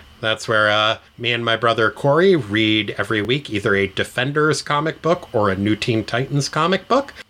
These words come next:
I, it's pretty fun. I think you should listen to it. It's a nice time. <laughs> The other place where you can sometimes hear my voice and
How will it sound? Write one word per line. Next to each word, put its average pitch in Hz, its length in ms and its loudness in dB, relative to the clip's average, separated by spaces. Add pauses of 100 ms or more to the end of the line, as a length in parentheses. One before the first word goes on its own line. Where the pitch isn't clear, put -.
I, 151 60 -2
it's 147 320 -4
pretty 185 260 -2
fun. 110 260 0 (240)
I 98 160 -2
think 101 320 -4
you 123 120 4
should 160 260 2
listen 143 380 0
to 98 220 0
it. 87 100 -2
It's - 160 -2
a 110 60 -2
nice 113 300 -4
time. 95 380 -2 (160)
<laughs> - 240 -4 (140)
The 156 200 -2
other 269 280 -2
place 214 320 0
where 170 120 2
you 160 160 2
can 120 240 -6
sometimes 202 880 -4
hear 123 220 0
my 101 280 -2
voice 98 600 -2 (360)
and 113 520 -2